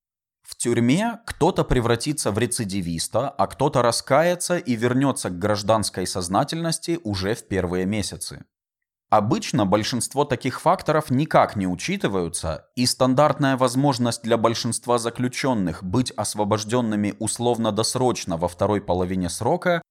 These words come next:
не соответствует всему многообразию различных ситуаций и не оптимально служит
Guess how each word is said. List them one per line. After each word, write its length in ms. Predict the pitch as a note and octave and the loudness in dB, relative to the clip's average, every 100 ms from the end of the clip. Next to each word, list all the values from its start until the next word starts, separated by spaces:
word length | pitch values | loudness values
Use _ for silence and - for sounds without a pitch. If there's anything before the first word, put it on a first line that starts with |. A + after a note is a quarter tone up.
| _ - | _ -4
не 260 | G3 A#3 | 2 2
соответствует 920 | - E3+ F#3+ F#3 F#3 - - F2+ E2+ | 2 2 0 0 -2 -2 -4 -4 -4
всему 300 | - G2 A2 | -4 -4 -2
многообразию 800 | G#2+ F#2+ F2+ G2+ G2 A#2 F2+ F2+ | 0 0 2 2 4 4 2 -2
различных 560 | F2 F#2 G2+ - F2+ - | -2 -4 -6 -6 -8 -8
ситуаций 800 | - E2 D#2 D2+ - C3+ E3+ - _ _ | -10 -6 -2 -2 -2 -4 -4 -8 _ _
и 140 | A#2+ | 0
не 160 | C3+ C#3 | 2 2
оптимально 680 | B2+ - - C#3 A2+ E2 D2+ | 0 0 -2 2 2 2 -2
служит 500 | - F2+ C3 E3+ | -4 -4 -2 -2